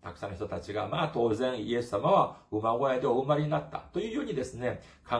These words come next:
えるようになったと言えます。え、それではじゃあイエス様がどちら、どこでじゃあお生まれになった、あ、と、お生まれにな-、お生まれになったかという点についてはですね、まあ、誰かは、ま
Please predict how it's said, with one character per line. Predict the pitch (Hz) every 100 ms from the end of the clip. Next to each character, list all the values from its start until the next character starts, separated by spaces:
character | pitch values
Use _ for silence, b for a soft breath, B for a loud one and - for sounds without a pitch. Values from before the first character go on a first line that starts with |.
| 123 127
え | 113
る | 101 101 -
よ | 101 95
う |
に | 131 160
な | 110
っ | -
た | 90
と | -
言 | 165 120
え | 113
ま | 104
す。 | - - _ - - _ _ - B B B B B
え、 | -
そ | - 381
れ |
で | 415
は | 370
じ | 160 208
ゃ |
あ | -
イ | 349
エ | 453
ス | -
様 | 180 151
が | 123
ど | 110 -
ち | 320
ら、 | 339 -
ど | - 440
こ | 427
で | 427 -
じ | 139
ゃ |
あ | 120
お | 120
生 | 127
ま | 135
れ |
に | 131
な | 139
っ | -
た、 | 107 87 - 90 98
あ、 | 95 -
と、 | - -
お | 87 87 123
生 |
ま | 147
れ | 143
に |
な-、 | 123 -
お | 123
生 | 147
ま | 147
れ |
に | 143
な | 147
っ | -
た | 117
か | 107 95 87 -
と |
い | 123
う |
点 | 82 123 123
に | 123
つ | 143
い | 139
て | -
は | -
で | -
す | -
ね、 | 95 87 -
ま | 104
あ、 |
誰 | 113 123 -
か | 95
は、 | 87 107 -
ま | -